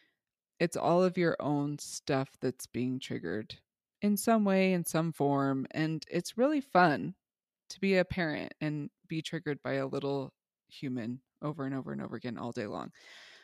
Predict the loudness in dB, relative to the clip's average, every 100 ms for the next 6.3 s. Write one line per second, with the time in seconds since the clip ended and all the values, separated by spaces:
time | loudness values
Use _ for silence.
0 | _ 2 4 4 4 4 4 0 -6 -10
1 | _ -4 0 0 0 2 2 0 -2 0
2 | 2 4 6 6 4 4 4 6 4 4
3 | 4 4 2 -2 _ _ _ _ _ _
4 | _ _ _ _ -20 -20 -6 0 2 4
5 | 4 2 0 2 2 2 -4 0 4 4
6 | 4 2 0